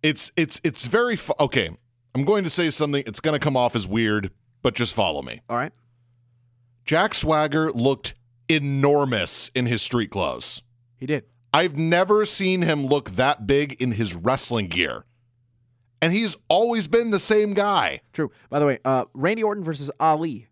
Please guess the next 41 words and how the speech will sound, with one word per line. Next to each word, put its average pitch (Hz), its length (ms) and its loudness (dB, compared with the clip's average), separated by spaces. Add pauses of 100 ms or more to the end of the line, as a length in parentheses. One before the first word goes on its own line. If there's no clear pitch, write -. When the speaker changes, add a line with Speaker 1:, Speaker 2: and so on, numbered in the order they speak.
(760)
Speaker 2:
on, 117 260 -8
and 120 280 -10
on 113 140 -10
the 113 60 -10
Hell 131 100 0
in 170 40 4
a - 20 4
Speaker 1:
Added 202 160 0
Speaker 2:
Cell. 214 100 2
Speaker 1:
match 214 340 0
because 156 200 0
Speaker 2:
Added 131 120 0
Speaker 1:
of, 139 60 0
Speaker 2:
match. 143 300 -2
Speaker 1:
of, 117 60 -6
because 151 200 0
of 156 80 0
course 170 240 0
we're 170 80 0
adding 170 400 0
six - 400 0
matches 175 460 2
to 151 80 -4
the 143 80 0
card 143 440 2 (180)
the 320 100 0
day 302 380 2
of. 247 680 -2 (520)
Speaker 2:
It's - 180 -20
like 117 160 -12
a 107 260 -8
SmackDown, 113 600 -12
but 101 160 -12
it's 104 140 -14
on 104 120 -10
the 98 60 -10
network. 92 320 -16 (100)
Carry 131 220 -8
on. 101 100 -20 (1500)
Speaker 1:
Unbelievable. - 720 -12 (140)
Speaker 2:
Yeah. - 80 -20